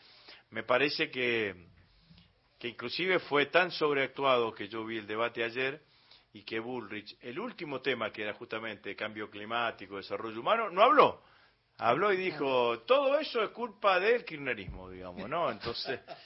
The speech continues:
<laughs> eh, eh, eh, es, es, es una cosa, es una cosa extraña, digamos, ¿no?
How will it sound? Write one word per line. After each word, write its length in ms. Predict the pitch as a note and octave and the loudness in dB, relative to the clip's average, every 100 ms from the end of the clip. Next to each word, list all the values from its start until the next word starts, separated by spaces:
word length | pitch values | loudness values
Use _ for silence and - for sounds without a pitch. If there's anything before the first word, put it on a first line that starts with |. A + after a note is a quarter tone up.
| - - - | -20 -20 -12
<laughs> 0 | |
eh, 1600 | B3 F#3 - F#3+ - G3+ - A3 - - - - G#3 - G#3+ B3+ - - - - - - | -4 -4 -4 -6 -4 -6 -2 -4 -2 2 2 2 -2 -2 -10 -10 -16 -20 -20 -20 -20 -8
eh, 560 | B2+ B2 A#2 C3+ D3+ | -4 -4 -4 -2 -2
eh, 320 | D#3 F3 D3+ F3 | -2 -4 -2 -4
es, 100 | - | -4
es, 280 | C#3 E3 D#3+ D3+ | -2 -2 -2 -6
es 60 | E3+ | -6
una 220 | E3 C#3 | -4 -4
cosa, 580 | D#3 D3+ C3+ A#2+ G#2+ G2 - - - - | -4 -2 2 2 0 -6 -18 -20 -20 -12
es 180 | C3+ C3+ | -10 -4
una 180 | A#2+ | -4
cosa 260 | A2 B2+ A#2 | -4 -4 -4
extraña, 500 | - C3 B2+ A2+ G#2 | -2 2 2 2 -6
digamos, 400 | G2 F#2+ F#2 F#2+ | -6 -8 -10 -10
¿no? 320 | A2+ A#2 G2 | -8 -6 -6